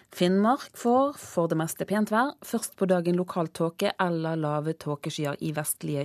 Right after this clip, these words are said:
kyststrøk. Og på Spitsbergen så blir det stort sett oppholdsvær. Temperaturene viser at det var sju grader på Svalbard lufthavn klokken sju i dag morges. Kirkenes hadde fjorten grader,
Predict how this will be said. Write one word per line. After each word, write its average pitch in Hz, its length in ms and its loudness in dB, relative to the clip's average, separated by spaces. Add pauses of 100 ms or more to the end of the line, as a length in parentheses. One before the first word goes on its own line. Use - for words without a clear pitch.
kyststrøk. - 760 -6 (340)
Og - 80 -4
på 180 80 4
Spitsbergen 233 720 4
så 247 160 4
blir 208 240 2
det 196 80 2
stort 165 320 -4
sett - 480 -6 (160)
oppholdsvær. - 640 -4 (960)
Temperaturene 254 880 4
viser 202 360 4
at 160 160 -2
det 175 140 4 (100)
var 180 200 2
sju 233 480 2
grader 214 400 2
på 208 120 -2
Svalbard 190 520 2
lufthavn 185 480 0
klokken 180 280 0
sju 180 180 0
i 170 60 2
dag 165 120 2
morges. 165 480 2
Kirkenes 190 680 0
hadde 180 300 0 (100)
fjorten 247 440 0
grader, 220 400 4